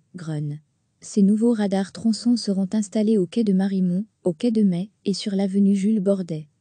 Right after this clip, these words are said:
Ils s'ajouteront à ceux du tunnel de la Porte de Halle, des tunnels Bailly Stéphanie et du boulevard Léopold trois, qui fonctionnent très bien, selon le cabinet Van den Brande. Selon Bianca de Baet,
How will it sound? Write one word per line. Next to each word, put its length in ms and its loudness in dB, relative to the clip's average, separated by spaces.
Ils 160 0
s'ajouteront 540 -2
à 100 2
ceux 160 -2
du 120 -2
tunnel 340 0
de 100 0
la 140 -2
Porte 320 -6
de 140 -4
Halle, 280 -4
des 140 -2
tunnels 380 2
Bailly 280 0
Stéphanie 640 -2
et 80 0
du 120 -2
boulevard 520 -2
Léopold 600 -2
trois, 340 -8
qui 120 -6
fonctionnent 520 -2
très 260 -4
bien, 320 -4
selon 300 0
le 100 2
cabinet 420 2
Van 180 0
den 260 0
Brande. 360 -6
Selon 360 0
Bianca 380 0
de 120 -2
Baet, 420 -4